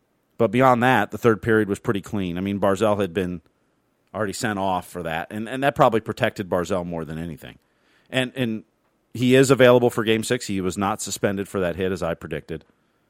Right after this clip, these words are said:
He got a five thousand dollar fine, the max under the C B A for, for the N H L. So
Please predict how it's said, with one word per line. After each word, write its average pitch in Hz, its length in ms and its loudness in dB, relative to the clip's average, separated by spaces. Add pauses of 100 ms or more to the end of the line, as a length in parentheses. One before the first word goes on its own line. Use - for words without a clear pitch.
(260)
He 95 100 -12
got 104 160 2
a 101 40 -2
five 113 240 2
thousand 104 280 0
dollar 98 180 0
fine, 101 340 -2
the 92 60 -8
max 92 300 -6
under 90 180 -8
the 87 80 -14
C 95 200 -12
B 87 180 -8
A 85 180 -6
for, 76 380 -10 (1500)
for 117 200 -6
the 98 140 -6
N 90 60 -6
H 85 220 -8
L. 73 200 -8
So 82 340 -8